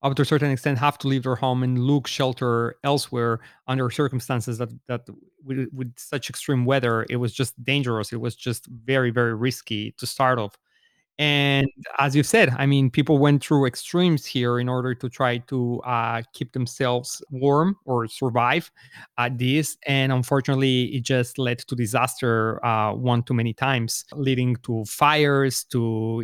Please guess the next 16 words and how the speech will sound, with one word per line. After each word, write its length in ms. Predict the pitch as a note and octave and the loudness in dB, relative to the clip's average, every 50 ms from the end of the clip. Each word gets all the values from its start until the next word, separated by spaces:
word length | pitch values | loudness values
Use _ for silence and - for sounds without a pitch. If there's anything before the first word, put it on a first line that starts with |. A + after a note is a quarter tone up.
| F2+ B2 - | -6 -4 -2
inhalation 640 | D3 C3+ B2+ A#2+ A#2+ A#2+ C3+ C3 - - C3+ B2+ | -2 0 0 0 0 -2 -2 -2 -4 -2 -2 0
of 240 | A#2+ A#2 - - - | 0 -2 -2 -2 -2
toxic 360 | - B2+ - - - - - | -2 -2 -2 -4 -12 -12 -12
fumes. 720 | - - - E3+ E3+ E3 E3 E3 D#3+ D#3 D3 - - - _ - - - A2 - - _ _ _ | -12 -2 2 4 6 8 8 8 8 6 4 2 0 -6 _ -20 -20 -18 -18 -18 -20 _ _ _
And, 680 | - C3 C3 B2+ B2+ B2 A#2+ A#2+ A#2+ A#2 A#2 A#2+ A#2+ A#2+ - - | -8 -4 -2 -2 0 0 0 0 0 0 0 -2 -2 -4 -4 -4
I 80 | B2 B2 | -2 0
mean, 280 | B2 B2 A#2+ A#2+ A#2+ | 0 0 0 0 0
the 80 | A#2+ A#2+ | -2 -4
count 380 | - - - C3+ C#3 C#3+ - | -4 0 2 2 2 4 2
of 160 | D3 B2+ - - | 2 0 -2 -2
deaths, 520 | B2+ C3+ D3 D#3 C3+ - - - - - | -2 0 2 0 0 -2 -6 -8 -6 -2
uh, 440 | - A#2+ A#2 A#2 A2+ A#2 A2+ A#2 A#2+ B2+ B2 | 0 2 2 4 4 2 2 0 -2 -6 -4
due 140 | A#2+ C3 B2 | -2 -2 -2
to 160 | - - C3 | -2 -2 -2
this, 480 | A#2 A#2 B2+ D3+ - - - - - | -2 0 0 0 -2 -4 -8 -8 -6
uh, 180 | - E2 C2 - | -6 -4 -4 -6